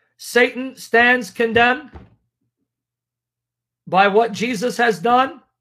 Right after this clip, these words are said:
because Satan's weapon against humans is the law. What do I mean?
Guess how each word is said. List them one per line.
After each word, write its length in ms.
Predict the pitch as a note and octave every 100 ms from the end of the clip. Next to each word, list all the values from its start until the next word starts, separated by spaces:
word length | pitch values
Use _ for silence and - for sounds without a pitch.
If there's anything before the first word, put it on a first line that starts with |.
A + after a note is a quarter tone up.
| _ _ _ _ _ _ _ _ _ _ _ _ _ _
because 560 | F#3 G#3 A3+ A3 - -
Satan's 460 | - D4 D4+ A#3+
weapon 500 | A3+ D4+ D4 A#3+ F#3 _
against 440 | F#3 F#3 A3+ G#3+ -
humans 560 | B3+ C#4 D4 D4 - _ -
is 400 | G3+ G#3+ G#3 -
the 180 | F3+
law. 560 | G3+ A3 G#3+ D3+ - _ _ _ _ _ _ -
What 80 |
do 100 | G#3
I 120 | A3 G#3+
mean? 340 | G#3+ F#3 -